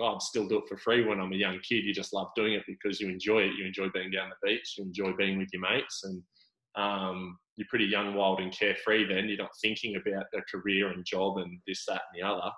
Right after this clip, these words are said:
Um, obviously, as you get older, you get more competitive, and then it gets to a point where you're like, "Wow, I need to start turning this into a career or a job, or I need to go off and study and, and get a real career or a job or a different style of job," you know?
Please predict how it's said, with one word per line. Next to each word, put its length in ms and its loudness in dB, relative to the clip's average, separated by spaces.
Um, 260 -12
obviously, 460 2
as 120 -2
you 120 -6
get 160 4
older, 280 4
you 140 4
get 200 -2
more 200 2
competitive, 720 0
and 180 -4
then 160 0
it 80 -2
gets 220 -2
to 100 2
a 80 -6
point 280 2
where 80 0
you're 140 2
like, 220 -4
"Wow, 260 0
I 60 -6
need 160 0
to 80 0
start 320 -2
turning 300 2
this 160 -4
into 160 0
a 60 -2
career 420 2
or 140 4
a 60 -6
job, 300 4
or 160 0
I 60 -2
need 140 -2
to 60 -6
go 200 2
off 160 -2
and 140 -6
study 380 2
and, 360 -2
and 160 -6
get 160 -4
a 60 -4
real 240 4
career 340 -2
or 120 -4
a 40 -14
job 260 -4
or 100 -6
a 140 2
different 240 -4
style 340 -8
of 120 -14
job," 340 -4
you 80 -10
know? 160 0